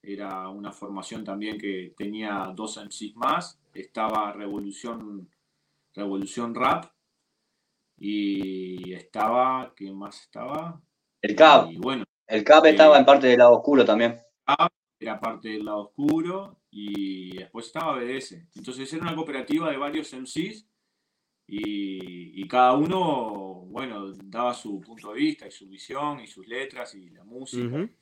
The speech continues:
Speaker 1: Nos juntábamos y tocábamos como Sudacas en Guerra.
Speaker 3: ¿Cómo ha evolucionado el hip hop en Uruguay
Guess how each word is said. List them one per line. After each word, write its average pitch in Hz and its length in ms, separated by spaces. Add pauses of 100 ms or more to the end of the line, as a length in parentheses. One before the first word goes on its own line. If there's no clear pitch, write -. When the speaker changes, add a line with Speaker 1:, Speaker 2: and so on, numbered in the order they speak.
(320)
Speaker 1:
Nos 101 160
juntábamos 131 760
y 123 40
tocábamos 120 500
como 123 280
Sudacas 110 540
en 95 80
Guerra. 92 260 (2500)
Speaker 3:
¿Cómo 214 720 (320)
ha 180 180
evolucionado 165 1300 (180)
el 127 240
hip 156 320
hop 127 300 (960)
en 135 200
Uruguay 147 640